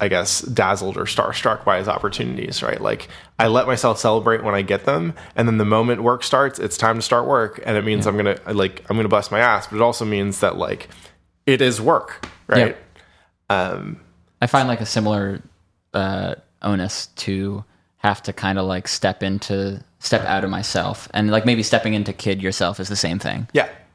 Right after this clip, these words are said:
Speaker 2: It's like, that's a different person,
Speaker 1: Yeah.
Speaker 2: basically. So stepping out just to be like, "I'm not conditioned to stop and smell the roses," or, like, to be like, "I did it, I'm on top of the hill."
Speaker 1: Yeah. I am, I am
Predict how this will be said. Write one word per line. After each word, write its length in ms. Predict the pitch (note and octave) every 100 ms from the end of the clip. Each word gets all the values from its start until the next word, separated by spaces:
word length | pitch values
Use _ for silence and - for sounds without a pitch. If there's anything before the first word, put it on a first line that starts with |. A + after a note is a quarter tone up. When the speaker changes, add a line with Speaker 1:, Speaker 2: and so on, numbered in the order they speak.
| _
Speaker 2:
It's 80 | -
like, 240 | - -
that's 180 | G2+ -
a 20 |
different 240 | G2+ D#2
person, 300 | F2 - -
Speaker 1:
Yeah. 60 | D#2
Speaker 2:
basically. 440 | - - - - -
So 120 | -
stepping 300 | - G2+ E2+
out 100 | F#2+
just 160 | - -
to 40 |
be 80 | A#2+
like, 200 | F2+ - - - -
"I'm 220 | C3 D#3+
not 240 | D#3 C#3+
conditioned 640 | - A2+ A2+ - G#2+ G#2 - -
to 120 | G#2
stop 420 | - - G2+ G2
and 100 | G#2
smell 200 | - G#2
the 100 | F#2+
roses," 600 | F#2 F#2+ G2 F2 F#2+ - -
or, 160 | F#2+
like, 220 | F#2 F2+
to 180 | - F#2
be 160 | F#2+ F2
like, 160 | F2+ -
"I 60 |
did 280 | D3+ A3 A#3+
it, 120 | A#2
I'm 140 | A#2 C3+
on 100 | D3
top 220 | D3+ D3+
of 80 | D3
the 80 | C#3
hill." 400 | D3+ G2+ F#2+ -
Speaker 1:
Yeah. 140 | - - - _ _ _ _ _ _ _ _ -
I 120 | D3+
am, 220 | F#3 F3 -
I 80 | G3
am 280 | G#3 F3